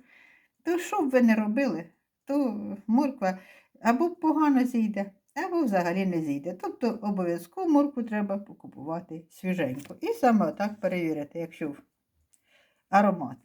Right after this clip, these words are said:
приємний моркви, значить вона свіженька, вона обов'язково дасть свої результати. Тепер дивимося.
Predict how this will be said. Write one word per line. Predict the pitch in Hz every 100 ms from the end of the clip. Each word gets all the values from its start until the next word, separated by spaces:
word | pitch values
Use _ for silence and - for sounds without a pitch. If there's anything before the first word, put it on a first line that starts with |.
| _ _
приємний | 175 160 160 285 349 294 285
моркви, | 254 262 262 247 240 240 _ _ _
значить | 269 381 -
вона | 180 165
свіженька, | 165 156 156 262 320 180
вона | 147 151
обов'язково | 139 139 151 - 240 262 254 -
дасть | 147 170 180
свої | - 147
результати. | 165 170 165 - - - _ _ _ - - _
Тепер | 269 269 381
дивимося. | 208 170 151 160 165 180